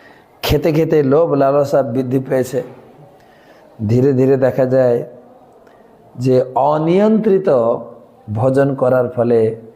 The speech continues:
শরীরে বিভিন্ন প্রকার রোগ ব্যাধি, রোগ তো ধরবেই, সে প্রসাদ খাই আমরা বা মাছ মাংস খাই, যদি অনিয়ন্ত্রিত জীবনে,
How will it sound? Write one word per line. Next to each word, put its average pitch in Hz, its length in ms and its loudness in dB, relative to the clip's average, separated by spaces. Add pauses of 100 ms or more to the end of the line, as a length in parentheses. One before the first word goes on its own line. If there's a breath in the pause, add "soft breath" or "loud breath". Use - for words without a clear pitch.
(300 loud breath)
শরীরে 135 500 0
বিভিন্ন 131 540 0
প্রকার 131 360 -2
রোগ 139 240 0
ব্যাধি, 127 380 0 (300)
রোগ 151 280 -2
তো 214 80 -6
ধরবেই, 113 500 -2 (640 loud breath)
সে 113 180 -12
প্রসাদ 151 440 -4
খাই 156 420 2
আমরা 120 340 -2
বা 101 440 -4 (320)
মাছ 104 180 -2
মাংস 101 340 -4
খাই, 98 120 -6
যদি 113 220 -4 (100)
অনিয়ন্ত্রিত 196 840 0
জীবনে, 113 600 -2